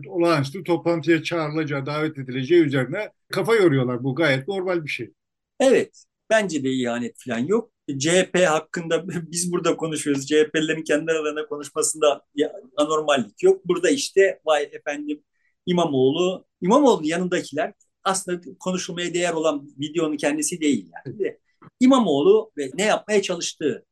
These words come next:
Speaker 2: konuşulmaya değer. Neyi anlıyoruz? Seçimden önce, on dört Mayıs'tan önce Kılıçdaroğlu'nun ağır topları kimlerse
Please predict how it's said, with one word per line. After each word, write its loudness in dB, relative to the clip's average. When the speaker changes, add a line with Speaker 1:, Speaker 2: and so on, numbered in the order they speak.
Speaker 2:
konuşulmaya -2
değer. 0
Neyi 6
anlıyoruz? 0
Seçimden 0
önce, -2
on 2
dört 0
Mayıs'tan -10
önce -14
Kılıçdaroğlu'nun 2
ağır 6
topları -8
kimlerse -4